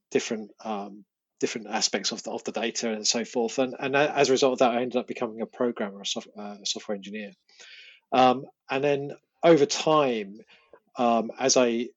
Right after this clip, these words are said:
evolved into that, I, I, I sort of pulled the two side, strings together. So the, the, the project management side that was associated with the market research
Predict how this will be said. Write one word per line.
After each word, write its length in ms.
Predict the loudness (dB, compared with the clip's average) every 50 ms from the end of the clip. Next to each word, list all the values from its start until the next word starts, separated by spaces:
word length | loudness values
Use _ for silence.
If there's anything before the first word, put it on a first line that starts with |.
| _ -6
evolved 640 | -6 -6 -4 0 0 2 2 2 0 -2 -2 -4 -6
into 220 | -6 -4 -6 -6
that, 200 | -6 -6 -6 -6
I, 200 | -8 -6 -6 -6 -8 -10 -14
I, 360 | -14 -14 -14 -10 -10 -10 -10 -8
I 40 | -6
sort 220 | -4 -2 -2 -4
of 80 | -6 _
pulled 240 | -2 0 0 0 -2
the 60 | -4
two 200 | -6 -2 -2 0
side, 400 | 0 2 0 0 -2 -2 -6 -8
strings 320 | -10 -8 -8 -8 -8 -10
together. 320 | -12 -4 -2 -2 0 0 -2
So 220 | -2 -2 -4 -4 -6
the, 280 | -6 -6 -6 -6 -8 -10 -12 -10 -8
the, 280 | -6 -4 -4 -6 -8 -10 _ _
the 80 | -20 _ -8
project 240 | -6 -4 -4 -4 -8
management 340 | -8 -10 -10 -12 -10 -6 -4
side 380 | -4 -4 -4 -6 -8 -8 -10 _
that 120 | -18 -20 -20 _ _ _ -18
was 180 | -16 -14 -12 -8
associated 560 | -6 -6 -6 -6 -8 -8 -8 -8 -10 -10 -16
with 100 | -16 -16 -14
the 60 | -12
market 280 | -12 -12 -12 -14 -14 -6
research 680 | -2 -2 -2 -2 -4 -6 -8 -12 -14 -14 -14 -16 -16